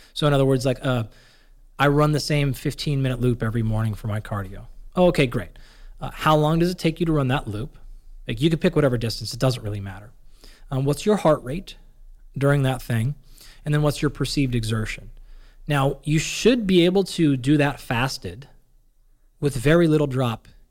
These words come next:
in performance. Okay, if you can do that, then that tells me you're fairly good at using, uh, fat as a fuel source. If, however, the one day you go to do your standard workout and you feel awful fasting,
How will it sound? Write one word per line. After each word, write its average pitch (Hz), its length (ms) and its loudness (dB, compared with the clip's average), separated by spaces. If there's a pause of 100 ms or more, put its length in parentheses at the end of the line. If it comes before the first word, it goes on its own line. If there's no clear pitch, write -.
in 117 80 -10
performance. 101 640 -12 (920)
Okay, - 220 -8
if 196 200 4
you 233 100 2
can 220 180 2
do 185 160 4
that, 143 300 2
then 151 80 -2
that 160 160 0
tells 165 300 0
me 151 120 0
you're 151 160 2
fairly 151 460 2
good 135 400 0
at 127 160 -4
using, 117 540 -2 (460)
uh, 120 100 -4
fat 101 200 -4
as 110 140 -6
a - 20 -8
fuel 185 180 2
source. - 300 -12 (500)
If, 226 220 4
however, 151 520 2
the 123 100 -2
one 151 380 2
day 143 140 4
you 135 180 2
go 139 120 2
to 131 80 0
do 127 100 0
your 123 160 2
standard 127 320 -2
workout 113 520 -2 (680)
and 143 200 2
you 139 80 2
feel 127 380 -4 (200)
awful 135 540 0 (680)
fasting, 170 640 2